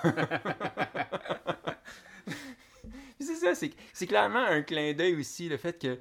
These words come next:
la série se prend pas nécessairement au sérieux, tu sais, même si c'est quand même, c'est fait avec beaucoup de sérieux, mais il y a,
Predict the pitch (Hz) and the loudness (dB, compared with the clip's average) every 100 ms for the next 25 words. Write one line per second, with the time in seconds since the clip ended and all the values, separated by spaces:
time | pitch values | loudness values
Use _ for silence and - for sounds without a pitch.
0 | - _ 139 120 151 156 - - 131 117 | -10 _ -4 -2 -4 -4 -6 -4 -4 0
1 | 170 151 - 123 120 135 135 110 - 123 | 0 -2 -2 -2 0 2 2 0 -4 -4
2 | 104 113 113 110 110 127 127 131 151 - | -2 0 0 -2 -4 -8 -4 -2 -4 -6
3 | 135 123 - 120 - 131 123 135 143 - | -8 -8 -10 -14 -8 -4 -2 -2 -4 -8
4 | _ _ _ _ - 127 151 123 113 131 | _ _ _ _ -8 -6 -4 -4 -6 -8
5 | 165 - 143 131 143 185 143 117 117 | -8 -4 0 2 2 2 2 0 0